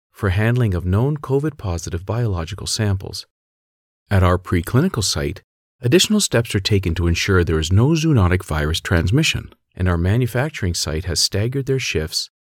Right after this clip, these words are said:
and augmented cleaning and sterilization procedures in high-traffic areas. At all our sites, measures are in place to restrict the number of people gathered in meeting rooms and offices,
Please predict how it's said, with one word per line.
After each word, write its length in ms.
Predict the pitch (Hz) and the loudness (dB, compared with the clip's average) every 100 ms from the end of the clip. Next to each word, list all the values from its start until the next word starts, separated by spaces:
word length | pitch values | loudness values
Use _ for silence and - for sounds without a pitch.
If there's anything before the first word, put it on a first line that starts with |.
| - | -4
and 120 | 107 | -2
augmented 560 | - 120 113 107 95 - | 0 0 0 -2 -4 -10
cleaning 440 | - 120 147 160 | -4 -2 -2 -4
and 140 | - 98 | -4 -4
sterilization 840 | - 123 110 101 101 131 143 95 | -2 -2 0 0 0 -2 0 -4
procedures 680 | 92 85 - 65 - 87 95 - _ | -4 -6 -6 -6 -6 -6 -6 -10 _
in 120 | 104 | -4
high-traffic 680 | 101 123 123 82 73 69 85 | 0 0 -2 -4 -4 -6 -2
areas. 520 | 85 71 - - - _ _ _ _ _ _ _ _ _ _ - | -2 -2 -6 -12 -14 _ _ _ _ _ _ _ _ _ _ -4
At 120 | 90 | 0
all 200 | 107 175 | 0 0
our 140 | 135 | -2
sites, 540 | 87 - 71 87 - - _ _ - | -2 -4 -4 -6 -6 -10 _ _ -6
measures 440 | 101 127 170 180 | -2 0 -2 -2
are 140 | 139 110 | 0 0
in 80 | 101 | 0
place 320 | - 78 78 | -2 -4 -4
to 120 | - | -4
restrict 380 | 92 - 90 90 | -4 -4 -4 -4
the 40 | 87 | -2
number 300 | 95 120 147 | 0 0 -2
of 140 | - | -2
people 260 | 98 92 87 | -4 -2 -4
gathered 460 | 87 90 82 80 | -2 -2 -2 -2
in 120 | 82 | 0
meeting 280 | 104 139 107 | 0 0 -2
rooms 280 | 73 64 73 | -2 -4 -2
and 120 | 90 | 0
offices, 640 | 107 107 - - 50 - | 0 -2 -6 -8 -8 -12